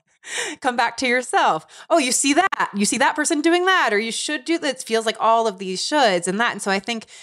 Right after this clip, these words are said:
again, by knowing, like, "Oh, I'm a this, I'm a that," and, like, "What are these things?" It can be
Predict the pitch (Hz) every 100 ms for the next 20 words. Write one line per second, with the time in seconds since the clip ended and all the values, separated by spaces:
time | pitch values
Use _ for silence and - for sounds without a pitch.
0 | - 214 208 196 180 180 190 247 339 151
1 | 156 180 - 185 185 180 - _ _ _
2 | _ _ _ - 480 214 180 196 220 214
3 | 226 381 151 85 185 - - _ _ _
4 | - 180 196 233 240 - 392 240 175 175
5 | 170 165 165 180 226 240 294 - 302 311
6 | 311 226 190 202 190 180